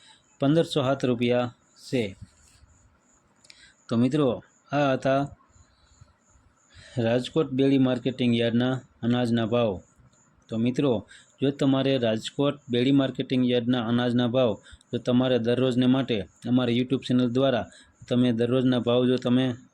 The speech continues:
અનાજના સાંભળવા માંગતા હોય, તો અમારી YouTube ચેનલને સબસ્ક્રાઇબ કરી લેજો, જેથી કરીને અમારા વીડિયોની નોટિફિકેશન છે તે દરરોજને માટે તમારા મોબાઈલ સુધી પહોંચતી રહે. અને હા મિત્રો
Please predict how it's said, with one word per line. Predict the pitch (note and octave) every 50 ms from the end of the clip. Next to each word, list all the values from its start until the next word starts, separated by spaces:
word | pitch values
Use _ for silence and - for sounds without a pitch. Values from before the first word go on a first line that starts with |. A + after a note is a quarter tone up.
| _ _ _ _ _ _ _ _ _ _ _ _ _ - - - -
અનાજના | C3+ B2+ B2+ C3 C3 B2 B2+ C3+ B2+
સાંભળવા | A#2+ - A#2+ A#2+ A#2+ C3 C3 B2+ B2
માંગતા | A#2+ A#2+ C3 B2 B2 - C3
હોય, | B2+ B2+ C#3 C3+ B2 G#2 - _ _ - - _ _ _ _ _
તો | - B2 - - -
અમારી | A#2+ B2 C3+ C#3+ C#3 B2+ B2
YouTube | B2 A#2+ C3+ A#2+ -
ચેનલને | - B2 B2 B2 B2+ B2+
સબસ્ક્રાઇબ | B2 - A#2 G#2+ - - - B2 A2
કરી | - - D3 D3 C#3
લેજો, | B2 A#2+ A2+ A#2 A#2 A#2+ A#2+ - _ - - _ _ _ -
જેથી | A#2+ A#2 - D3
કરીને | C#3 C#3 - B2 B2 B2 B2 B2 B2 A#2+ - -
અમારા | A#2 B2 C3+ C3+ C3+
વીડિયોની | B2+ B2+ B2+ B2 B2+ B2+ B2
નોટિફિકેશન | A#2+ A#2+ A#2+ A#2 B2+ A#2+ B2 B2 A#2 - B2+ A#2 B2+ B2
છે | A#2+ - - C#3 B2+ G#2+ - - - - _ _ _
તે | - G#2+
દરરોજને | G#2 A2+ A#2+ A#2+ C3 C3+ B2+ A#2+ C3
માટે | C3 C3+ C#3 C3+ A#2+ A#2+ G#2 F#2+ - - _ -
તમારા | B2 A#2+ A#2+ A#2 A2+
મોબાઈલ | A2+ B2 B2+ C3 C3+ B2+
સુધી | A#2 - A#2 A2 C3 C#3+ D3 C#3+ - _ _ _ _ - -
પહોંચતી | D#3 D#3+ D3 C#3+ - C3 A2
રહે. | G#2 F#2+ F#2 F#2+ F2+ - _ _ _ _ _ _ _ _ _ _ _ _ _ _ _ _
અને | - A2+ A2
હા | G2+ A2 C3 C#3
મિત્રો | C#3 C#3 B2+ B2+ A#2+ A2 G2+ F#2+